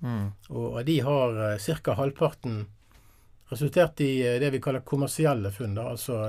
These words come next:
Speaker 2: en drivverdige forekomster av olje eller gass.
Speaker 1: Ja, men, men hva er det, hva er det som avgjør da om et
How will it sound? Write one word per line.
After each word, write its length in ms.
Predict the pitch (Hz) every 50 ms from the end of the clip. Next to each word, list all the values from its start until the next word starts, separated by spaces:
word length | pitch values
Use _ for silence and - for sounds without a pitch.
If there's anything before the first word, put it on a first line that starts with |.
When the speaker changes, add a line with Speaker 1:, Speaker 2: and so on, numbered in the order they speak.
| 107
Speaker 2:
en 140 | 104 104 107 101
drivverdige 560 | - 131 131 123 135 139 127 120 107 104 98
forekomster 540 | 104 117 117 - - - 107 95 - - 107
av 80 | 104 101
olje 160 | 107 113 110 101
eller 140 | 95 92
gass. 400 | 95 98 - - - - - - - - - - -
Speaker 1:
Ja, 200 | - 123 107 98 98 - - -
men, 140 | - 143 151
men 80 | 147 143
hva 120 | - 147
er 80 | 135 127
det, 40 | -
hva 80 | 139
er 40 | 131
det 60 | 120
som 80 | 117 131
avgjør 200 | - 120 107 101 101
da 60 | 98 101
om 60 | 98
et 80 | 98 98